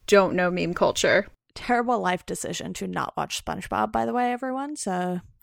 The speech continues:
Speaker 2: get on that if you have not done that. But anyway, we're going to jump into our discussion of The Song Machine.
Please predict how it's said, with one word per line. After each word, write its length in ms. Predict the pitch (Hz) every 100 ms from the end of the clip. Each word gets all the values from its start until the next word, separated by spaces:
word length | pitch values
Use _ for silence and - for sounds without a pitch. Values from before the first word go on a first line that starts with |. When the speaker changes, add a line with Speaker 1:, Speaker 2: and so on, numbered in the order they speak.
| -
Speaker 2:
get 160 | 202
on 160 | 196 190
that 240 | 214 240 - -
if 160 | 202 208
you 60 |
have 180 | 190 196
not 160 | 180 175
done 160 | 175
that. 280 | 175 185 - - - - -
But 260 | 226 -
anyway, 380 | - 240 220 202
we're 200 | 208 208
going 260 | 196 208 202
to 240 | 208 190 175
jump 300 | - 202 208
into 340 | 196 208 233 208
our 180 | 185
discussion 680 | 180 180 - 180 170 196 196
of 480 | - 180 175 175 - _
The 80 | 196
Song 320 | - 190 175
Machine. 480 | 175 185 175 180